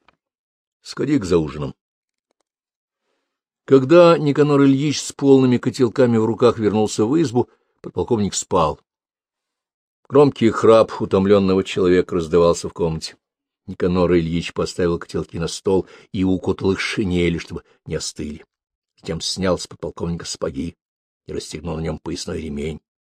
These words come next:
С минуту еще стоял у кровати, покачивая головой и полушепотом произнеся: "Заснул-таки, заснул-таки", с тем ласковым и сокрушенным оттенком,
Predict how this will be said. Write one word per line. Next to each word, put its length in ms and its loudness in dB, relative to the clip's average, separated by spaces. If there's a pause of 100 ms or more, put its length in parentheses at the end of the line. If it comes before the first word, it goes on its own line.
(720)
С 140 -16
минуту 260 -4
еще 180 -4
стоял 420 2
у 60 0
кровати, 520 -2 (240)
покачивая 640 -4
головой 400 -2 (220)
и 40 -20
полушепотом 720 -4
произнеся: 600 -4 (340)
"Заснул-таки, 800 -4 (840)
заснул-таки", 800 -10 (600)
с 120 -12
тем 260 -2
ласковым 720 2 (400)
и 60 -12
сокрушенным 880 0
оттенком, 800 0